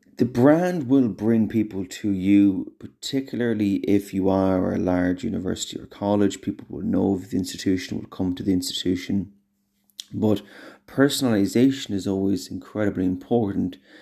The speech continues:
because people buy from people. They, they buy from people they trust. They buy from a place of familiarity, authenticity.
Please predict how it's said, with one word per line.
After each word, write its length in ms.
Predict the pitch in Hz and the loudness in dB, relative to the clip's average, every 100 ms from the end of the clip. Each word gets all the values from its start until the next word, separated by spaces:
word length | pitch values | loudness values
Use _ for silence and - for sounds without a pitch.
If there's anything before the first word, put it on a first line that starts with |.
| - _ | -20 _
because 300 | 95 92 87 | -8 -4 -2
people 280 | - 110 95 | -2 -2 -2
buy 280 | - 90 90 | 0 0 0
from 180 | - | -4
people. 720 | 90 - 120 120 117 120 120 - _ - _ _ - | -10 0 0 2 0 0 -2 -12 _ -20 _ _ -4
They, 200 | 98 95 | 0 2
they 240 | - 196 | 0 -4
buy 520 | 90 - 92 95 95 | -4 -4 -2 0 -2
from 220 | 90 - 87 | -6 -10 -12
people 300 | - - - | -8 -8 -6
they 140 | 76 | -6
trust. 600 | 76 - 110 101 - - | -8 -2 2 2 0 -10
They 60 | 87 | -12
buy 280 | - 98 92 | -8 -6 -6
from 340 | - 90 90 - - | -6 -8 -8 -12 -18
a 60 | |
place 320 | - 90 92 | -6 -4 -4
of 100 | - | -6
familiarity, 1080 | - - 95 90 92 95 101 95 - 98 87 - | -10 -4 -2 0 2 2 2 0 -2 -4 -4 -10
authenticity. 1040 | 95 - - - 101 98 95 98 98 | -14 -12 -16 -6 -4 -4 -2 2 2